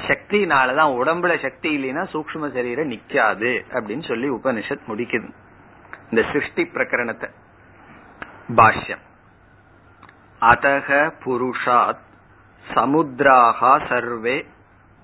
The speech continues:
க்ஷாராத்யாஹா. அதக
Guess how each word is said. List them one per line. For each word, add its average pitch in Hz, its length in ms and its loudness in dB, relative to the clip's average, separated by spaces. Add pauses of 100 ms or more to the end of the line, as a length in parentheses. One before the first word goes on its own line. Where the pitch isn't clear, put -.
(160)
க்ஷாராத்யாஹா. 127 1400 2 (1400)
அதக 147 460 2